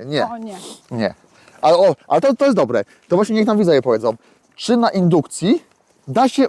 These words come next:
Speaker 1: usmażyć frytki?
Speaker 2: Nie da się.
Speaker 1: Jeżeli tak, to jak to robią?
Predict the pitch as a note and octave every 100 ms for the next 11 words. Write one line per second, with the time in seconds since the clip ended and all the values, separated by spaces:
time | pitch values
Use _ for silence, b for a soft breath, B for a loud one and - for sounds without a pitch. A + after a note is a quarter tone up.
0 | - D3+ D#3+ D#3+ - - D#3 - G3+ A#3+
1 | A#3 A3+ G3 F3+ C3+ D3 D#3 D3+ D3+ B2+
2 | - - _ _ _ - G3+ A#3 F3+ A2+
3 | G2+